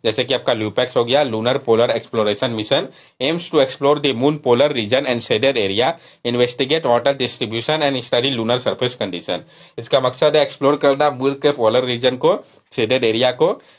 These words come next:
ये इन्वेस्टिगेट करेगा वाटर डिस्ट्रीब्यूशन को और स्टडी करेगा लूनर सरफेस के कंडीशन को। एक्सपोसेट,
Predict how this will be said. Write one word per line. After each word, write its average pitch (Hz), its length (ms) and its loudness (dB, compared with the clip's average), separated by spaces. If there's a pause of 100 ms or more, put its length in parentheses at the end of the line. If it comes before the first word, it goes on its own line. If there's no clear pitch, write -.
(120)
ये 139 100 2
इन्वेस्टिगेट 135 600 0
करेगा 143 320 2
वाटर 127 340 2
डिस्ट्रीब्यूशन 123 600 -2
को 139 120 -2
और 139 120 4
स्टडी 123 300 0
करेगा 131 360 2
लूनर 120 320 -2
सरफेस 120 380 -2
के 131 80 -4
कंडीशन 110 440 -4
को। 156 200 2 (500)
एक्सपोसेट, 127 680 -2